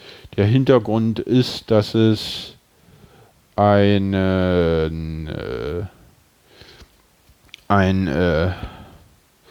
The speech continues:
irgendwo ein, äh, Campingplatz gab in Brandenburg und dieser Campingplatz hat wohl äh,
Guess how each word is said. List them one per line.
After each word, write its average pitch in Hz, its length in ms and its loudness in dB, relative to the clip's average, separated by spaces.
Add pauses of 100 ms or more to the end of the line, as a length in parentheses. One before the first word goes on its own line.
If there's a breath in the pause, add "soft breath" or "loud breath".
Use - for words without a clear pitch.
(580 loud breath)
irgendwo 113 600 2
ein, 95 340 2
äh, 82 520 0 (1120)
Campingplatz 139 840 0
gab 107 260 4
in 78 380 -10
Brandenburg 127 880 0 (800 soft breath)
und 113 560 0 (160)
dieser 104 960 4
Campingplatz 104 880 -4
hat - 340 -4
wohl 87 560 -2 (680 soft breath)
äh, 85 400 2